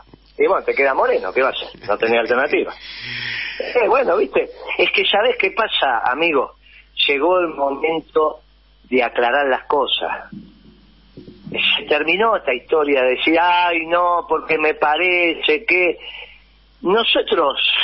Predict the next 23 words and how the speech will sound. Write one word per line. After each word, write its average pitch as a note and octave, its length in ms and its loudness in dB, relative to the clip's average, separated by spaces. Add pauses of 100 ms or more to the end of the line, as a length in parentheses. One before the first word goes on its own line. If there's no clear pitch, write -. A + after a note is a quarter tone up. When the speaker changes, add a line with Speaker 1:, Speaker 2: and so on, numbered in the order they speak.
(240)
Speaker 1:
los C3 180 2
de C3+ 140 2
la C3+ 140 2
década D3+ 360 2
ganada, C#3+ 540 0 (1500)
hicimos C#3+ 340 0
un - 40 -2
juramento G2 640 0
cuando G2+ 260 0
murió A2 300 0
Kirchner. F2+ 340 -6 (1300)
Vamos G3 280 2
a - 60 -20
cuidar D3 460 0 (880)
a, B2+ 80 2 (480)
a, D3 100 2 (160)
a, C3 520 0
a, B2+ 480 2 (760)
a A2 140 0
la A2+ 100 2
viuda, D#3+ 360 2 (1120)
porque G2 260 -2
correspondía, G#2+ 640 0